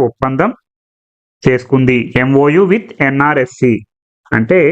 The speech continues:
హైడ్రా ఎన్ఆర్ఎస్సి మధ్య ఒప్పందం కుదిరింది. ఎన్ఆర్ఎస్సితో హైడ్రా ఒప్పందం కుదుర్చుకుంది. Towards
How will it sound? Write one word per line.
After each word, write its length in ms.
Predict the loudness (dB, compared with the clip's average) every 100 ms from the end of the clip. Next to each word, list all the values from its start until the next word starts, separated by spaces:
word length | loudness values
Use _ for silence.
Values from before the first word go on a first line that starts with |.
| -4 -14 _ _ _ _ _ _ -4
హైడ్రా 400 | -2 -2 -2 -2 -4 -2
ఎన్ఆర్ఎస్సి 640 | 0 0 0 -4 -2 0 0 0
మధ్య 320 | -2 0 -2 -4 -14 _ -2
ఒప్పందం 480 | -2 0 -4 0 -2 0
కుదిరింది. 520 | 2 2 2 2 0 -2 -6 _ _ _ _ _ _ _ _ _ _ -2
ఎన్ఆర్ఎస్సితో 840 | 0 0 0 -2 -2 -2 0 0 0 -2 _ _ _ _ _ _ _ _ _ -2
హైడ్రా 320 | -2 0 -2 -2
ఒప్పందం 360 | -2 -4 -2 -4 -2
కుదుర్చుకుంది. 720 | 0 0 -2 -4 -2 0 -2 -4 -10 _ _ _ _ -20 -20 -20 _ _ 2
Towards 600 | 4 4 2 0 -4 -10